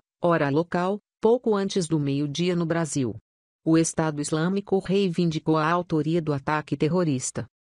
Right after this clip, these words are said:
La Rambla é um dos principais polos turísticos de Barcelona e recebe milhões de visitantes todos os anos.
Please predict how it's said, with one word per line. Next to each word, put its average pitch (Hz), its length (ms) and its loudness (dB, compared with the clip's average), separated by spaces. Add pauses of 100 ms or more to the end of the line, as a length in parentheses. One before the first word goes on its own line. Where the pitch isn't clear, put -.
(160)
La 160 100 0
Rambla 170 540 0
é 151 100 0
um 180 180 0
dos 175 180 -4
principais 196 640 0
polos 147 400 -2
turísticos 160 720 -2
de 143 120 -4
Barcelona 156 760 -2
e 185 60 0
recebe 156 520 0
milhões 139 480 0
de 156 100 -2
visitantes 139 840 -4
todos 175 380 0
os 160 180 0
anos. 117 560 -4